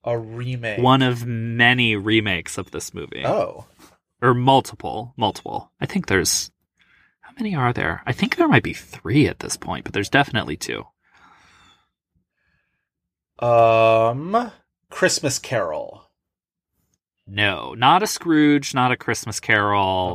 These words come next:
Speaker 1: Okay.
Speaker 2: Uh, think a different type of genre for a Christmas movie.
Speaker 1: Oh.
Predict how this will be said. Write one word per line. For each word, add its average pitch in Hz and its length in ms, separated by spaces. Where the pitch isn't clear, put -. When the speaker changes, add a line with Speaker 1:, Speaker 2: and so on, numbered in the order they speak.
Speaker 1:
Okay. 87 220
Speaker 2:
Uh, 113 520
think 247 260
a - 40
different 233 340
type 226 180
of 196 100
genre 196 400
for 117 200
a 123 60
Christmas - 380
movie. 67 320
Speaker 1:
Oh. 98 520